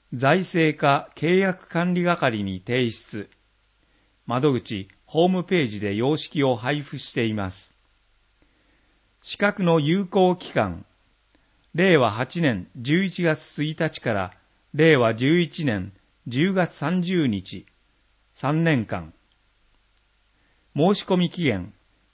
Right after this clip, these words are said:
九月十一日金曜日。申し込み問い合わせ、財政課契約管理係、電話七二の六九零二番。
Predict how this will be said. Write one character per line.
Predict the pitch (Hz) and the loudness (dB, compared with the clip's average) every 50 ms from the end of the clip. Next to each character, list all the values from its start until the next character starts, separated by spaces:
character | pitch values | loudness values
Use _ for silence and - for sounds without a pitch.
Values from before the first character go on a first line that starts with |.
| _ _ | _ _
九 | - 190 | -6 0
月 | 98 185 151 143 - 120 107 | 2 2 2 2 -2 -6 -6
十 | 101 110 131 151 170 170 | -4 0 2 4 4 4
一 | 165 151 - 156 143 | 2 0 -4 -4 -2
日 | 143 135 127 - 139 123 127 - _ _ | -2 -2 -2 -2 -2 -2 -2 -4 _ _
金 | - 143 151 165 180 | -4 -2 0 0 2
曜 | 196 185 156 131 110 95 | 2 4 4 2 2 0
日。 | 95 85 85 _ _ _ _ _ _ _ _ _ _ _ _ _ _ _ _ _ _ _ _ _ _ _ _ _ _ - | -4 -10 -12 _ _ _ _ _ _ _ _ _ _ _ _ _ _ _ _ _ _ _ _ _ _ _ _ _ _ -4
申 | - 131 147 160 156 | 0 4 4 4 4
し | 143 - - | 2 0 0
込 | - 143 135 | 0 2 4
み | 139 131 131 | 4 2 0
問 | - - 127 135 143 139 | 0 -2 -2 0 2 2
い | 131 | 4
合 | 127 123 | 4 4
わ | 120 117 | 4 2
せ、 | - - 123 113 113 - _ _ _ _ _ _ _ _ _ _ _ _ _ _ _ - | 0 -2 -4 -4 -4 -6 _ _ _ _ _ _ _ _ _ _ _ _ _ _ _ -4
財 | 131 135 143 185 | 2 2 2 2
政 | 190 - - 185 170 165 160 165 | 2 -2 0 0 2 2 2 2
課 | - 156 147 165 - - | 2 2 2 2 -2 -6
契 | - 147 156 175 180 | -4 0 2 2 2
約 | 185 180 175 - - - | 2 0 -2 -6 -10 -4
管 | - 170 170 170 | -2 -2 0 0
理 | 165 165 | -2 0
係、 | 165 160 151 - 117 107 101 82 - _ _ _ _ _ _ _ _ _ _ - | 0 -2 -2 -2 -4 -4 -4 -6 -12 _ _ _ _ _ _ _ _ _ _ -8
電 | 139 127 123 123 120 117 | 0 2 2 2 2 0
話 | 113 110 110 110 - _ _ _ _ _ _ _ _ _ _ - | 0 -2 -4 -4 -10 _ _ _ _ _ _ _ _ _ _ -2
七 | 139 123 143 170 185 190 | 0 0 2 2 2 2
二 | 180 180 180 175 147 120 | 2 2 2 2 2 2
の | 107 101 92 90 - _ _ _ _ - | 2 0 -4 -6 -8 _ _ _ _ -2
六 | 156 135 135 - - 190 170 | -2 -2 -2 0 -2 -4 -4
九 | - - 190 175 139 113 104 98 | -2 -2 -2 0 0 0 0 -2
零 | 101 120 135 160 175 185 | 0 0 2 2 2 2
二 | 180 175 160 135 110 | 2 2 2 2 2
番。 | 98 92 87 85 80 - - | 0 -2 -6 -6 -12 -18 -20